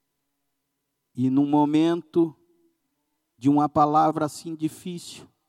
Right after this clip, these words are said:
como essa que Jesus nos deu essa noite, num momento difícil, que Jesus deu uma palavra difícil, e Jesus falou pra Pedro,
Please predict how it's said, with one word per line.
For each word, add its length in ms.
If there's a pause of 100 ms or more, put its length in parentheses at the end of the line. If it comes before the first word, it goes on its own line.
(680)
como 260
essa 380
que 180
Jesus 440
nos 240
deu 320
essa 260
noite, 500 (920)
num 100
momento 600
difícil, 760 (220)
que 120
Jesus 420
deu 120
uma 200
palavra 580
difícil, 680 (2250)
e 80
Jesus 440
falou 260
pra 160
Pedro, 500